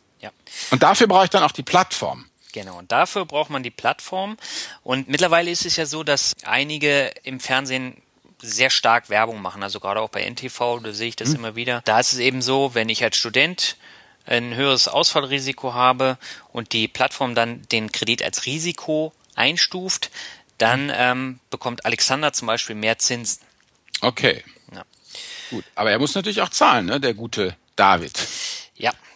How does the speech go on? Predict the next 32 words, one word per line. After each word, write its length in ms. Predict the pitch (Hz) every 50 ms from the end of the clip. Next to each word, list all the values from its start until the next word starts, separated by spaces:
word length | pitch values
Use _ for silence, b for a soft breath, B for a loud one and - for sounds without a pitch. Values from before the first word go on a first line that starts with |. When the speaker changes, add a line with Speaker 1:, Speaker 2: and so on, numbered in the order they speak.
| _ -
Speaker 1:
das, 480 | 107 117 - - - - - - - 139
äh, 220 | 139 143 143 143
sollte 360 | - 147 156 160 165 160 160
er 140 | 135 139 131
tun. 460 | - - 165 175 185 208 214 233 247 - B B B B B B B B
Ansonsten, 800 | - 127 131 127 135 139 151 156 - - 175 165 170 180 185 180 B B B B B B - -
äh, 180 | - - 60 -
das 220 | - 113 127 -
ist 140 | 131 117 -
halt 360 | 127 117 107 - 67 - 107
die, 200 | 110 110 107 98 - _
das 200 | - 107 - -
Negative, 760 | - 120 143 165 170 160 - - 156 143 139 139 143 139 123 113
habe 140 | 123 120 127
ich 80 | 117
dieses 320 | - - 107 104 113 107 -
Ausfallrisiko, 800 | - 104 107 - - 113 107 95 104 101 101 98 104 - 117 104
was 160 | 107 101 -
ich 100 | 101 -
schon 160 | - - -
angesprochen 540 | 95 113 110 104 - - 98 92 90 95 95
habe. 300 | 98 110 131 135 147 143
Speaker 2:
Hm. 100 | 131 151
Speaker 1:
Es 140 | 151 - -
gibt 200 | - 147 - -
ja 100 | 143 131
Fälle, 380 | - - 131 127 131 127 113
wo 140 | 113 117 120
dann 400 | 113 123 120 117 120 120 117 110
nach 240 | 113 113 113 - -
einer 320 | 76 107 120 120 120 117
Zahlung, 600 | - - 117 113 110 113 117 117 113 117 113 -